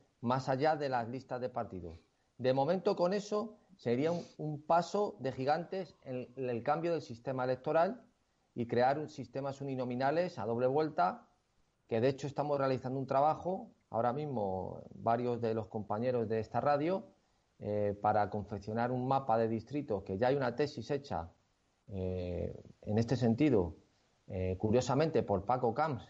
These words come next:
curiosamente, en la que distribuyen trescientos cincuenta distritos en España para hacer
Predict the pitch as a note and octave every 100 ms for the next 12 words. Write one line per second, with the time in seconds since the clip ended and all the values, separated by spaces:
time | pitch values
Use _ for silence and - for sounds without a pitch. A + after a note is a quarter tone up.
0 | - _ - G2 A#2+ C3 A#2+ D3 C#3+ D3
1 | G#3 - _ _ _ _ G#2 G#2+ G#2+ G#2+
2 | G2+ A#2 A#2 C3 B2+ A#2 A2+ B2+ B2 A#2+
3 | A#2 A#2+ A#2 A2+ G#2+ B2 A#2 A#2 G#2+ C3
4 | C3 C3 A2+ G#2 F#2+ A2+ A2